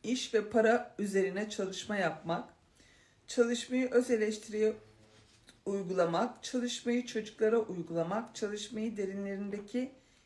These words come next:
inançlarımız üzerine uygulamak. Ben de sizi çok seviyorum. Çalışmayı herhangi bir düşünce veya duruma uygulamak.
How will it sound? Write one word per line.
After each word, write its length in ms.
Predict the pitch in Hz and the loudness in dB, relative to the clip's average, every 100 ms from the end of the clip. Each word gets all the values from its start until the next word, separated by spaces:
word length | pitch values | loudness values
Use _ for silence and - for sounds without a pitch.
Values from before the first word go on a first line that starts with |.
| _ _ | _ _
inançlarımız 840 | 202 196 196 - 196 208 240 - - | -2 0 0 -4 -4 -2 -4 -6 -10
üzerine 680 | 170 185 165 175 208 247 - - - - | -8 -6 -6 -2 -2 -4 -10 -20 -18 -6
uygulamak. 800 | 190 185 190 180 170 156 156 - _ _ _ - - _ _ _ _ _ _ _ _ _ _ - | -2 0 2 2 2 -2 -4 -18 _ _ _ -20 -20 _ _ _ _ _ _ _ _ _ _ -2
Ben 260 | 170 202 | 0 0
de 60 | 208 | -4
sizi 340 | 202 190 196 | -6 -12 -12
çok 220 | - 175 | -12 -12
seviyorum. 580 | - 160 156 151 143 143 - _ _ _ _ _ _ | -6 -6 -4 -6 -6 -8 -14 _ _ _ _ _ _
Çalışmayı 560 | - 254 254 - 277 | 2 2 2 -4 -2
herhangi 480 | 277 247 262 269 240 | 4 4 4 2 0
bir 200 | 240 226 | -2 -2
düşünce 540 | 214 214 220 220 262 233 | -6 -6 -4 -2 0 2
veya 380 | 220 233 247 | 2 2 0
duruma 400 | 202 190 190 226 | -2 -2 0 -2
uygulamak. 760 | - 170 151 151 139 160 254 - | -2 -6 -4 -4 -2 0 -2 -4